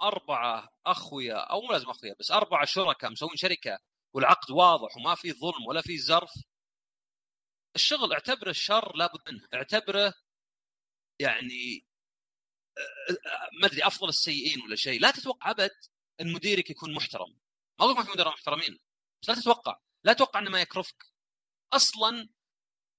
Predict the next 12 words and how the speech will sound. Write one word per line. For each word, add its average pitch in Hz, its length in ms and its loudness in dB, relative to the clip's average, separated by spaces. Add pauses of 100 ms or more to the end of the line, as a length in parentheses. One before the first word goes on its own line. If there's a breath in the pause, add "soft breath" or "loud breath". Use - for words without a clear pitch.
(160)
من، 190 120 -4 (460)
أيضًا 185 300 6
تجربتي، 196 400 -16
واجد 196 380 -6
من 175 60 -14
المدراء 170 600 -8 (840)
ما 214 260 4
ينجح 294 420 -2
ويصير 190 280 -2
مدير 226 560 -2 (340)
إلا 294 260 4
لأنه 240 640 -2